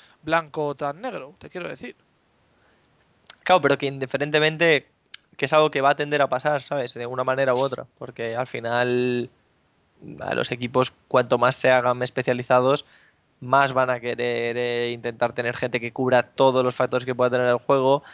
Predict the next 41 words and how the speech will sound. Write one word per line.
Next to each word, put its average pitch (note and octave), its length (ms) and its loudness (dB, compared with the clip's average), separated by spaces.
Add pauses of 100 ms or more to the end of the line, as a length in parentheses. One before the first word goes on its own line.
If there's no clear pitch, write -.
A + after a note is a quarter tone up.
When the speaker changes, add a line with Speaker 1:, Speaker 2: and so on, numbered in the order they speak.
(240)
Speaker 2:
Va C#3 80 6
a - 20 6
haber C3+ 160 4
cosas B2+ 240 -4
como B2+ 220 -4
esta, C3+ 200 -2
¿no? D3 120 0
Jugadores B2+ 440 2
que B2+ 120 -4
igual B2+ 360 -2
te C3 80 -6
interesa C3 260 -4
tener B2+ 200 -2
jugadores B2+ 480 2
más B2+ 120 0
jóvenes B2+ 400 0 (280)
y C3 80 -4
más B2+ 180 2
mayores B2+ 340 2
en B2+ 80 -6
plantilla B2+ 440 0
que B2+ 200 -4
vayan B2+ 300 2
pudiendo, B2 600 -4 (400)
eh, B2 500 -2
cambiarse B2+ 460 2
un B2 80 -10
poquito, A#2+ 720 -2 (420)
eh, A#2 240 -2
de B2+ 160 4
rol C3 220 6
entre C3 320 2
ellos, D#3 200 4
que - 120 -6
vayan B2 240 2
pudiendo B2+ 400 -2
educarse C3+ 500 2
de C3+ 60 -2
uno C3 140 -2
a - 20 2
otro, C3+ 260 0